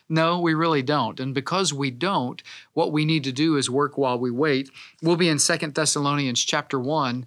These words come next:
And before we, uh, before we read the passage for today, I just wanna point out something in regards to,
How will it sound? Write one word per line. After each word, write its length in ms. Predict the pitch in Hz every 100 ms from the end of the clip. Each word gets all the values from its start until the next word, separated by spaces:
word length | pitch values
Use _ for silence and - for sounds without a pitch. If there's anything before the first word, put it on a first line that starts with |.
| - - _
And 160 | 170 165
before 320 | 160 - 254
we, 300 | 254 196 151
uh, 100 | 135
before 300 | 147 151 247
we 120 | 240 165
read 280 | 156 185
the 60 | 143
passage 560 | - 160 185 151 131 -
for 160 | 139
today, 420 | - 135 165 135 123 - -
I 60 |
just 180 | 220 -
wanna 160 | 285 214
point 260 | - 208
out 200 | 196 196
something 400 | - 156 127 135
in 120 | 143 143
regards 540 | 135 139 147 143 -
to, 180 | 139